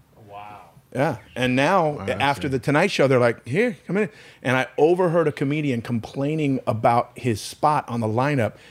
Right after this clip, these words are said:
Speaker 2: and, "Why is he going on after me?" And I,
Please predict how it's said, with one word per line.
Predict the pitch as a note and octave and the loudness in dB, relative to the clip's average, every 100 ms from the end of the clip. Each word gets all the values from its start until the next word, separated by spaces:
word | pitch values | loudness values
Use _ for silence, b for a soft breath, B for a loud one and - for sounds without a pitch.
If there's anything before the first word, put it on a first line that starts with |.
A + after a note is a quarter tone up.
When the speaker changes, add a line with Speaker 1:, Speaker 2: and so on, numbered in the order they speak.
| B | B
Speaker 2:
and, | G#2+ G2 | -4 2
"Why | A#2+ | 4
is | C3 B2 | 2 2
he | C3+ | 0
going | B2+ A2+ | 2 2
on | G#2+ G#2 | 0 0
after | A#2+ C#3+ G#2 | -2 -4 -8
me?" | F2 - - _ b b b b b | -10 -18 -20 _ b b b b b
And | - A#2 | -2 0
I, | G#2+ | 0